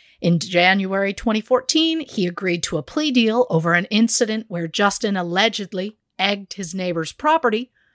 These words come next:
Justin was sentenced to twelve weeks of anger management, five days of community service, and an eighty thousand nine hundred dollar restitution to his neighbors. Uh,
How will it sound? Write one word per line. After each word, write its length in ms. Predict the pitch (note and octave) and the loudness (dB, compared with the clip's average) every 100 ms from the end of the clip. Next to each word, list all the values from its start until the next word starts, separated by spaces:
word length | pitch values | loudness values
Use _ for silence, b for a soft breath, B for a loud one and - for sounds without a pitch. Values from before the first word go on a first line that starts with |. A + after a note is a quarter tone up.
| _ _ _ _ _ _ | _ _ _ _ _ _
Justin 440 | - F#3+ F#3+ F#3+ F3 | 2 2 2 -2 -2
was 140 | F3 | 0
sentenced 480 | - G#3 G3+ G3 - | 2 0 -2 -8 -8
to 80 | D#3+ | -8
twelve 360 | - G3+ F#3 | 2 2 2
weeks 320 | F#3 G3+ G3+ G3 | 0 -2 -2 -4
of 240 | D3+ C#3 G3 | -4 -6 0
anger 320 | F#3 F#3 E3+ | 0 2 0
management, 600 | E3+ F3+ F#3 A3+ B3+ - | 0 -2 0 2 2 0
five 340 | - E3 E3 | 0 2 2
days 300 | F3 E3+ E3+ | 0 0 0
of 100 | F3 | -6
community 500 | - E3+ E3 E3 D#3 | -8 -4 -2 -2 -2
service, 480 | D#3+ A#3 A3+ C4 - B B B | 0 2 4 2 0 B B B
and 200 | - F#3+ | 0 2
an 100 | G3 G#3+ | 2 -2
eighty 300 | F#3+ G3 G#3 | 0 0 0
thousand 540 | G3 F3+ E3+ E3+ F3+ E3 | 0 2 4 2 -2 -2
nine 260 | D#3+ E3 D#3+ | -2 -2 -4
hundred 360 | E3 D#3+ D3 | -6 -6 -6
dollar 480 | D#3+ D3+ D3+ D#3 E3+ | -4 -4 -4 -6 -8
restitution 1000 | G3+ E3 D#3+ - D#3+ - E3 - D#3 E3+ - _ _ _ _ _ - | -6 -2 0 0 -2 -4 -4 -2 -4 -10 -18 _ _ _ _ _ -4
to 140 | - D3 | 2 2
his 200 | D3+ D3+ | 2 -2
neighbors. 440 | C3+ - G2+ - _ _ _ _ _ _ _ _ b b b b b b - | -4 -6 -4 -4 _ _ _ _ _ _ _ _ b b b b b b -2
Uh, 440 | E3 D#3 D3 | 0 0 -2